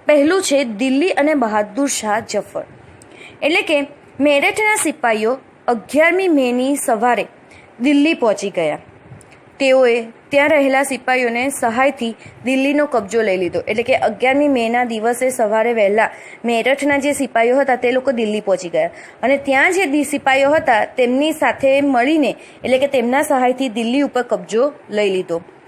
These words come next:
એંસી વર્ષના વૃદ્ધ બહાદુર શાહ જફરને સમજાવટના અંતે હિંદના સમ્રાટ તરીકે જાહેર કર્યા.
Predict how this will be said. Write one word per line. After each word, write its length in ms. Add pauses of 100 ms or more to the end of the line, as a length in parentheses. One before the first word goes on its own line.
(320)
એંસી 340
વર્ષના 440
વૃદ્ધ 520
બહાદુર 500
શાહ 220
જફરને 520
સમજાવટના 720 (100)
અંતે 360 (400)
હિંદના 440
સમ્રાટ 480
તરીકે 320
જાહેર 380
કર્યા. 220